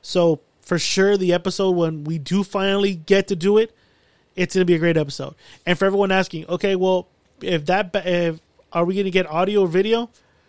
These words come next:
You're gonna get both. I think, well, right now this is an audio.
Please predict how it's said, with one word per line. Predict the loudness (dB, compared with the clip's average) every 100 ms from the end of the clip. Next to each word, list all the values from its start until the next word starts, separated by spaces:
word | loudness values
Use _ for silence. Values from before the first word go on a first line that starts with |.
| _ _ _ _ _ _ _ _ _ 0
You're | 2
gonna | 2 2
get | 0 0
both. | -4 -4 -16 -20 _ _
I | -2 0
think, | 0 0 -2 -2
well, | 2
right | 4
now | 4 4
this | 2
is | 0
an | 2
audio. | 4 4 2 -2